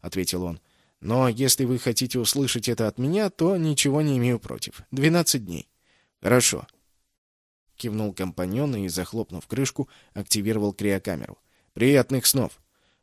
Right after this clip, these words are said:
После этого компаньон привалился к стене и о чём-то глубоко задумался.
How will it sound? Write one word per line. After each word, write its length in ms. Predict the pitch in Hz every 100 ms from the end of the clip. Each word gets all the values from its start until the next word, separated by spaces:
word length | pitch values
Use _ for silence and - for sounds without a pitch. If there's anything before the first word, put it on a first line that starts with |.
| _
После 320 | 165 - 156
этого 220 | 160 147
компаньон 580 | 135 139 123 127 139 143
привалился 600 | 135 123 113 131 127 110
к 40 | -
стене 380 | 107 110 151
и 160 | - 107
о 80 | 98
чём-то 340 | - 139 127
глубоко 440 | 107 104 90 113 107
задумался. 640 | 110 104 76 50 -